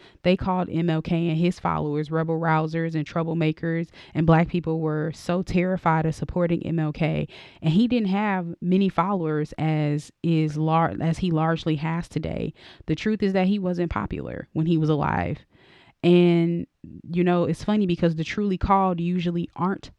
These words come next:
popular. And that's a big sign that they are called in the first place. You know, we know that the word tells us that the called won't be popular, and it's a sign that they're false when they are. You're not greater than your master, Jesus. So you can expect, when you are truly real and you are truly sticking to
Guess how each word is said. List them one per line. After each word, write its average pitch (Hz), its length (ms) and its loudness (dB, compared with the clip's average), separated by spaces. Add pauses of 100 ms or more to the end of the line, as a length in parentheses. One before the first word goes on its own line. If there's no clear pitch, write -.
popular. - 680 -4 (540)
And 170 160 2
that's 170 180 2
a 165 60 0
big 170 180 0
sign 170 300 2
that 160 120 0
they 156 120 2
are 156 60 0
called 160 300 0
in 151 100 0
the 151 60 -2
first 151 300 -4
place. 160 440 -2 (560)
You 160 120 2
know, 156 360 0 (140)
we 185 160 2
know 190 180 2
that 170 140 0
the 165 80 -4
word 160 260 -2
tells 160 320 -2
us 156 180 -2
that 156 280 -2 (380)
the 151 80 -2
called 170 320 2
won't 170 280 2
be 160 140 0
popular, 156 480 -2
and 160 100 2
it's 156 200 -2
a - 20 0
sign 165 380 -2
that 156 140 -2
they're 156 140 0
false 208 380 -4
when 170 120 0
they 165 140 2
are. 156 460 -2 (400)
You're 175 400 -2
not 175 300 0
greater 175 260 4
than 165 160 2
your 160 140 0
master, 160 480 0
Jesus. 156 520 0
So 151 200 -2
you 160 240 0
can 185 160 0
expect, 160 420 -2
when 156 140 -2
you 165 140 -2
are 156 100 -4
truly 233 400 -2
real 202 260 0
and 151 100 0
you 165 120 0
are 156 80 -2
truly 208 340 -4
sticking 175 380 -4
to 156 160 -2